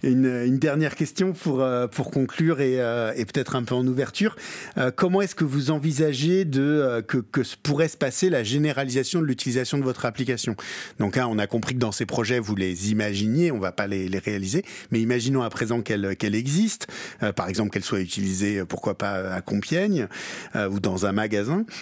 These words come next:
Comment est-ce que vous envisageriez sa généralisation ? Est-ce que, euh,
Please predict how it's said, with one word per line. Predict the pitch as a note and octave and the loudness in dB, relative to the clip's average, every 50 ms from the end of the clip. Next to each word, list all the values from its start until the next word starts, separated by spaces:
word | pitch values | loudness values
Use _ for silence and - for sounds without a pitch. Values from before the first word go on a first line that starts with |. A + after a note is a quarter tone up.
| - - | -6 -2
Comment | - C3 C#3+ D3+ | 0 0 0 0
est-ce | C#3+ - | 0 0
que | - B2+ | -2 0
vous | A#2 B2 A2+ B2 | 0 0 0 0
envisageriez | A2 G#2 A2+ A2+ A#2+ A2 G#2 G#2 A2+ G2+ A2+ B2+ C3+ | 0 0 0 0 0 0 0 0 0 0 0 0 0
sa | - - A#2+ G#2 | 0 0 0 0
généralisation ? | F#2 G#2 A2+ A2 G#2+ G2+ G#2+ A2 G#2 G2+ G#2+ A#2 G#2+ - - A#2 A2 A#2 A#2+ | 0 2 0 0 2 0 0 -2 -2 -2 -2 -2 -2 -2 -2 0 0 0 0
Est-ce | A2 G#2 - - | 0 -2 -4 -2
que, | - A#2 | -2 0
euh, | G#2+ A2 G#2+ G2+ F#2+ F#2+ | 0 0 0 0 0 -2